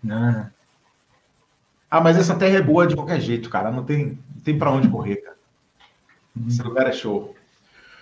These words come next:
Speaker 2: Ó, quem tá aqui presente hoje, Ailton, Ronaldo, é, Vinícius, Rubens, senhor Gotinha.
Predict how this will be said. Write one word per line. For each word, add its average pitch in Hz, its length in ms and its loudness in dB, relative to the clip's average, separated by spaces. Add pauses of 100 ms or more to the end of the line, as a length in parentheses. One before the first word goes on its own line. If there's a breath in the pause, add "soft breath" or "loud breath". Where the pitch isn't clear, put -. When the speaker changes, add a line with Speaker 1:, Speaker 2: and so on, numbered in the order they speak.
(640 soft breath)
Speaker 2:
Ó, 135 160 4
quem 156 140 0
tá 160 100 6
aqui 151 560 4
presente 131 460 2
hoje, 117 260 0
Ailton, 202 600 6
Ronaldo, 185 1000 6 (840)
é, 123 220 -2
Vinícius, 151 640 -2
Rubens, 170 760 -2 (400)
senhor 160 240 2
Gotinha. 180 800 4